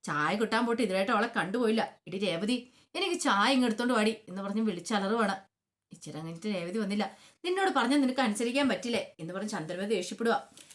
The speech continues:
നേരം വെളുത്ത് ഇത്ര സമയേ അവള് വന്നോന്ന് നോക്കിയേ. അപ്പോഴേക്കാണ് സച്ചി തലയിലൊരു തോർത്തൊക്കെ ഇട്ട് ഇങ്ങനെ, ഈ അമ്മമാരൊക്കെ രാവിലെ അടുക്കള കയറുന്ന സമയത്ത് തലയിലൊരു തോർത്തൊക്കെ ഇട്ട് ഇങ്ങനെ വെക്കും, മുടിയൊന്നും അടുക്കളയിൽ ചാടാതിരിക്കാൻ വേണ്ടിയൊക്കെ ആയിട്ട്. അപ്പൊ അങ്ങനെ ഒരു തോർത്തൊക്കെ ഇട്ടി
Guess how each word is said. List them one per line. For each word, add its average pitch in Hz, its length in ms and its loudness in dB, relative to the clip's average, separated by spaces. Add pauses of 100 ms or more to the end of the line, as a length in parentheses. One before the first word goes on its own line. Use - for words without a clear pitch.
(100)
നേരം 180 300 -2
വെളുത്ത് 233 180 0
ഇത്ര 247 200 -4
സമയേ 247 520 0
അവള് 160 160 -6
വന്നോന്ന് 196 400 0
നോക്കിയേ. 220 220 0 (460)
അപ്പോഴേക്കാണ് 285 680 2
സച്ചി 214 420 -4
തലയിലൊരു 196 460 2
തോർത്തൊക്കെ 214 480 -2
ഇട്ട് 196 140 -2
ഇങ്ങനെ, 214 400 0 (480)
ഈ 196 260 -6
അമ്മമാരൊക്കെ 190 680 -4
രാവിലെ 180 280 -2
അടുക്കള 180 240 -4
കയറുന്ന 196 260 -4
സമയത്ത് 190 440 -4 (160)
തലയിലൊരു 254 320 2
തോർത്തൊക്കെ 214 500 0
ഇട്ട് 214 140 -2
ഇങ്ങനെ 208 380 2
വെക്കും, 185 260 -6 (240)
മുടിയൊന്നും 165 340 -8
അടുക്കളയിൽ 180 340 -6
ചാടാതിരിക്കാൻ 180 480 -6
വേണ്ടിയൊക്കെ 180 300 -6
ആയിട്ട്. 180 220 -4 (380)
അപ്പൊ 214 180 -4
അങ്ങനെ 202 200 0
ഒരു 214 100 -4
തോർത്തൊക്കെ 175 420 -2
ഇട്ടി 208 160 0